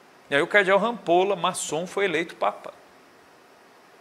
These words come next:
E aí o que acontece? O cardeal de Cracóvia, naquela altura,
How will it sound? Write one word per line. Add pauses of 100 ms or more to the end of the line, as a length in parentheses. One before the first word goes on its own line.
(220)
E
aí
o
que
acontece?
O
cardeal
de
Cracóvia,
naquela
altura,